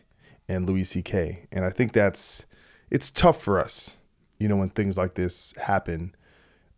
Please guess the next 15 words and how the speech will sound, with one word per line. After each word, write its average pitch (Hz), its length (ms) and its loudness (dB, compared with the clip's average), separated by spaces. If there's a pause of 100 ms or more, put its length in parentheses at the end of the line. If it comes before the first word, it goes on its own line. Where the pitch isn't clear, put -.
uh, 90 440 0 (220)
because 107 280 4
in 110 100 6
many 117 180 6
ways, 104 240 4
when 95 120 0
it 90 80 -4
comes 98 340 0
to 98 140 -4
celebrity, 90 1080 0 (460)
we 98 160 -2
feel 110 400 4
like 90 300 2
we 92 160 -2
know 85 600 0